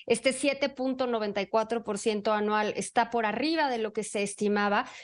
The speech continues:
pero lo preocupante de esto, Joaquín, es que rompe una tendencia, y eso es muy relevante. Ya habíamos tenido unas cuantas quincenas donde, donde la inflación iba de bajada, iba bajando poco,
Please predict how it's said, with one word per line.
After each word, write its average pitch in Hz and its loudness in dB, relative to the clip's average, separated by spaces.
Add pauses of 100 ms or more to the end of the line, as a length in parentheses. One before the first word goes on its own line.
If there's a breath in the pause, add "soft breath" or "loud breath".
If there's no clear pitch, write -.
(120)
pero 277 4
lo 285 2
preocupante 339 -2
de 349 0
esto, 247 -4
Joaquín, 254 0
es 285 0
que 349 2
rompe 339 0
una 311 -2
tendencia, 277 0
y 269 2
eso 392 -2
es 294 -6
muy 294 2
relevante. 214 0
Ya 349 2
habíamos 339 0
tenido 262 2 (260 loud breath)
unas 381 2
cuantas 311 -2
quincenas 226 0
donde, 240 0
donde 247 0
la 247 2
inflación 262 -2
iba 320 2
de 294 -2
bajada, 277 -2
iba 302 0
bajando 294 -2
poco, 359 0